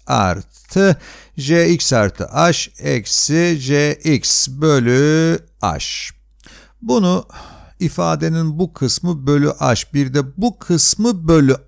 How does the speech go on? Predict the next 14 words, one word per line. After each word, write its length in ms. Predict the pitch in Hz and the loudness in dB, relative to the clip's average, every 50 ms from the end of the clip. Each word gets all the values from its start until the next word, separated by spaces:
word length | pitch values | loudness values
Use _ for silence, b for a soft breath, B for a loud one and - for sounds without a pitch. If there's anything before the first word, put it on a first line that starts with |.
| _ | _
h 400 | - 127 123 110 - - - - - _ | 0 2 2 2 0 -2 -6 -10 -8 _
olarak 520 | 120 104 101 101 92 95 87 - - _ | -4 0 0 0 0 0 -2 -4 -6 _
da 60 | 95 95 | -6 -6
yazabilirim, 800 | 90 85 82 82 85 78 78 80 78 76 71 71 71 80 87 | -4 -4 -6 -6 -8 -8 -8 -8 -10 -10 -10 -10 -10 -8 -6
değil 180 | 117 151 165 147 | -2 -2 0 0
mi? 200 | 110 82 67 - B B B B B B B B B B | -2 -4 -6 -10 B B B B B B B B B B
Yine 300 | 190 180 170 165 156 151 | -2 0 0 0 2 2
bildiğimiz 540 | 160 156 147 147 151 156 156 156 131 123 131 | 0 0 2 0 0 0 0 -2 -2 -2 -2
limit 220 | 151 160 160 131 | -2 -2 2 2
özelliklerinden 960 | 139 123 110 113 104 98 95 92 - - 95 90 95 101 117 139 143 139 127 | 2 2 2 0 -2 -2 -4 -8 -6 -6 -6 -4 -4 -4 -2 -2 -2 -2 0
birine 360 | 139 147 123 117 104 98 92 | 0 0 0 0 -2 -2 -2
göre 400 | 87 85 87 85 87 85 82 90 87 | -4 -4 -4 -4 -4 -6 -6 -6 -6
bunun 720 | 87 87 85 87 90 101 110 120 135 147 151 151 139 123 | -6 -4 -4 -2 0 0 2 2 2 2 0 0 0 0
limit 580 | 117 113 117 127 139 143 131 - - - - | 0 0 2 2 2 0 0 -4 -8 -8 -10